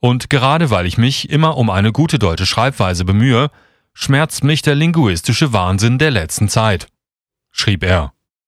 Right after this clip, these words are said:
Da die Sprachverwendung des öffentlich-rechtlichen Rundfunks Vorbild und Maßstab für Millionen Zuschauer, Zuhörer und Leser sei, erwachse für die Sender daraus die Verpflichtung,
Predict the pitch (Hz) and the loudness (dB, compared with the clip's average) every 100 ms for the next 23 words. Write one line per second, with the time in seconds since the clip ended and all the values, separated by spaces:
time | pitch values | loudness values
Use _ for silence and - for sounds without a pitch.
0 | _ _ _ _ _ _ _ _ - 123 | _ _ _ _ _ _ _ _ -2 0
1 | 123 123 - 143 160 120 107 123 147 147 | 2 0 0 0 0 0 0 2 0 -2
2 | 131 95 113 135 151 151 98 85 - 90 | -2 -2 0 0 0 0 0 0 0 0
3 | 101 131 - 113 127 - - _ _ - | 2 0 0 0 0 -6 -10 _ _ -6
4 | - 151 165 170 127 113 95 107 120 - | -2 0 2 -2 -2 -2 0 2 0 0
5 | 131 127 - 170 165 120 82 87 139 151 | -2 0 0 0 2 0 0 -2 0 0
6 | 110 123 147 135 - 156 127 110 117 143 | 0 2 0 -2 -2 2 2 2 2 -2
7 | 147 90 85 120 113 98 107 135 147 _ | -2 -2 0 2 2 2 2 0 -2 _
8 | _ _ _ 120 123 147 - 170 165 110 | _ _ _ -2 0 0 0 -2 0 0
9 | 90 90 123 143 104 113 117 139 151 - | 0 0 2 2 2 2 2 0 -2 -4
10 | 90 95 - 123 - 117 151 | -2 -2 0 0 2 0 0